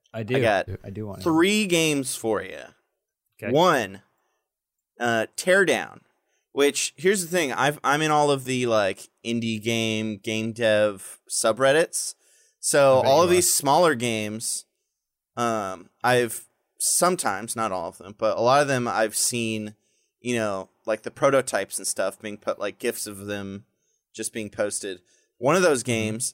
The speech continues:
Speaker 2: is Teardown, uh, which is, it's, like, voxel environments where you basically have a prep period where you can, like,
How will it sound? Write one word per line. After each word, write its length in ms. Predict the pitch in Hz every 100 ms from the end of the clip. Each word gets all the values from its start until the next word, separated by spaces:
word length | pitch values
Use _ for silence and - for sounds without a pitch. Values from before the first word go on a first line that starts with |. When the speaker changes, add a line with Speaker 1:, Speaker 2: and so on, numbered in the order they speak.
| -
Speaker 2:
is 180 | 107 -
Teardown, 960 | - 139 151 165 117 101 82 87 110 _ _ _ _ _ 113
uh, 300 | 110 107 -
which 280 | 120 120 131
is, 260 | 117 - -
it's, 240 | 117 -
like, 320 | 123 110 - _ _ 113
voxel 1000 | 127 120 131 - 160 147 143 143 139 _ _ _ _ _ -
environments 960 | 120 117 123 131 135 156 160 - - -
where 560 | 120 120 117 110 107 _ _ _ _ _ _ _ _ - _
you 180 | 135 127
basically 540 | 139 135 156 139 143
have 160 | 131 120
a 80 | 110
prep 380 | - 123 - -
period 360 | 147 147 143
where 200 | 127 110
you 200 | 104 117
can, 160 | 120 117
like, 320 | 104 95